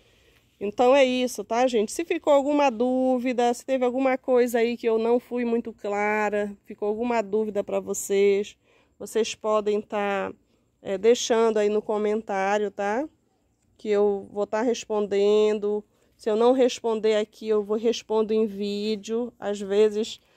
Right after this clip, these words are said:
a pessoa faz uma pergunta e eu faço um vídeo, né? Às vezes é uma pergunta assim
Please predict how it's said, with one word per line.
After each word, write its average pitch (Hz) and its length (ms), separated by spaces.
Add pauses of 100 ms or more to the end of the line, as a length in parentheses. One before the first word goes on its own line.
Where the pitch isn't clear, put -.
(180)
a 196 120
pessoa 208 360
faz 214 280
uma 208 180
pergunta 226 880 (380)
e 233 160
eu 233 260
faço 247 460
um 285 160
vídeo, 214 580
né? 202 300
Às 226 100
vezes 208 160
é 208 60
uma 202 160
pergunta 208 600
assim 202 460